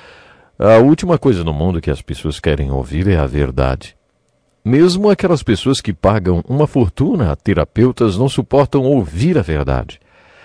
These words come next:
Os terapeutas têm de ser muito habilidosos para guiar o paciente à verdade que ele precisa enxergar para se libertar de seus problemas.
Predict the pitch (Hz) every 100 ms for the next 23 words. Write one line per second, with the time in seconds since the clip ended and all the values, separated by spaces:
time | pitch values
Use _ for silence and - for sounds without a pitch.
0 | - - 87 101 - 98 104 82 - 78
1 | 65 - 71 65 82 - 65 65 67 76
2 | 65 71 90 67 64 - 76 73 69 78
3 | 76 85 76 69 - 85 98 - 65 76
4 | 69 65 73 90 95 78 73 78 78 101
5 | 85 71 - 76 71 78 78 67 65 -
6 | 87 80 73 - 87 67 64 87 80 80
7 | 71 73 73 67 67 -